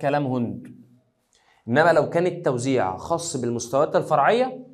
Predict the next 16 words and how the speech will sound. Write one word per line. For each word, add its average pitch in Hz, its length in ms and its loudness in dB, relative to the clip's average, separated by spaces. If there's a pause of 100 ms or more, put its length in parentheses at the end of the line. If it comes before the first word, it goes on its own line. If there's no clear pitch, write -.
(380)
يبقى 135 340 4
عليكوا 165 380 4
على 135 200 6
مبدأ 151 340 4
البناء 127 640 0
التصاعدي. 113 640 -2 (160)
طيب، - 200 2
سبعة 185 240 6
وعشرين، 120 520 -2 (360)
العنصر 214 600 4
الذي 185 400 6 (100)
لا 160 220 4
يحتوي 185 640 2
على 165 360 0
إلكترونات 143 560 -6
مفردة. 120 420 -8